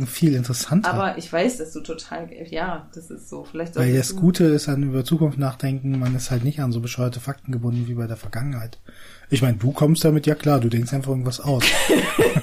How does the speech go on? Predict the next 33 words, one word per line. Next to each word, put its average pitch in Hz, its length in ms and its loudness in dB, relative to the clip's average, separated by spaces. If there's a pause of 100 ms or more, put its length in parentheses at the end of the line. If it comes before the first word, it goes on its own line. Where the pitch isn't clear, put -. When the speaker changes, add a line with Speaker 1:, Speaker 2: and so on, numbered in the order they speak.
(480)
Speaker 1:
Genau. - 320 0 (1700)
Speaker 2:
Aber 156 220 4
seriöse 143 520 6
Speaker 1:
Ich 151 40 6
Speaker 2:
Menschen 131 380 6
Speaker 1:
versuch 151 180 4
Speaker 2:
wie - 40 6
Speaker 1:
mir - 60 6
Speaker 2:
ich 320 60 2
Speaker 1:
nichts 403 200 0
ausdenken. 180 540 4 (280)
Aber 190 260 2
manchmal 202 340 0
weiß 247 220 -2
man 196 160 0
doch 175 180 -2
nicht 190 200 -8
mehr, 160 180 -2
ob - 140 -8
man 160 180 -2
sich 170 160 -6
das 185 200 -6
jetzt 160 200 -6
vielleicht 160 320 -6
irgendwann - 420 -4
schon 240 160 -2
mal 165 140 -4
ausgedacht 170 580 -4
hat. 160 120 4
Das - 80 -6
ist - 360 -2
doch, - 160 -4 (140)
oder? 233 400 -4